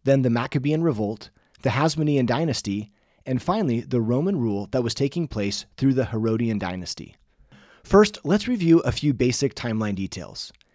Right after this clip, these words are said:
In one thousand B C, the United Twelve Tribes were being led by King David.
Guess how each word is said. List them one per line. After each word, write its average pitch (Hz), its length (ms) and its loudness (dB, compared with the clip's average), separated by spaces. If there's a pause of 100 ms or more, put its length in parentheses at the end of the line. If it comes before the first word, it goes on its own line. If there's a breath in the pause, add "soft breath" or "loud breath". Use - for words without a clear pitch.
(340 soft breath)
In 147 140 2
one 202 160 6
thousand 175 340 4
B 147 140 2
C, 107 280 0
the 127 140 0
United 123 420 2
Twelve 147 240 -2
Tribes 101 400 -6
were 120 100 -2
being 120 240 -2
led 117 280 -4
by 110 100 -4
King 113 220 -6
David. 92 400 -6